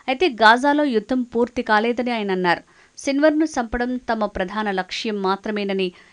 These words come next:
ఇజ్రాయెల్ ప్రకటించారు. హమాస్ నేతలను వరుసగా హతమార్చడం ద్వారా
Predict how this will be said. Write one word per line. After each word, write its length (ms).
ఇజ్రాయెల్ 380
ప్రకటించారు. 640
హమాస్ 360
నేతలను 540
వరుసగా 440
హతమార్చడం 800
ద్వారా 300